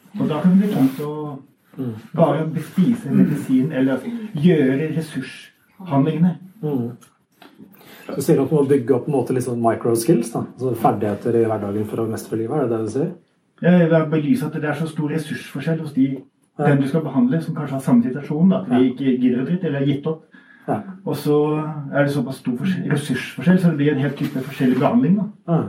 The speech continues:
Speaker 1: Om du sier at det, du kan, for de to ressurssterke kan du godt belyse det sorte og si at dette er jo fullstendig helvete hos dere.
Speaker 2: Mm.
Speaker 1: Dere er jo fuckings losers.
Speaker 2: Ja.
Speaker 1: Og det fungerer
Speaker 2: Ja.
Speaker 1: som en medisin.
Speaker 2: Ja.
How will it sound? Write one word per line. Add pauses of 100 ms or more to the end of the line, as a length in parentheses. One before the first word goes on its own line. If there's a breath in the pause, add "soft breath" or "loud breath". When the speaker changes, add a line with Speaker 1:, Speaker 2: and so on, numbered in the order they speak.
Speaker 1:
Om
du
sier
at
det,
du
kan,
for
de
to
ressurssterke
kan
du
godt
belyse
det
sorte
og
si
at
dette
er
jo (160)
fullstendig
helvete
hos
dere. (340 loud breath)
Speaker 2:
Mm.
Speaker 1:
Dere
er
jo
fuckings
losers. (200)
Speaker 2:
Ja. (160)
Speaker 1:
Og
det
fungerer (260)
Speaker 2:
Ja.
Speaker 1:
som
en
medisin. (320)
Speaker 2:
Ja.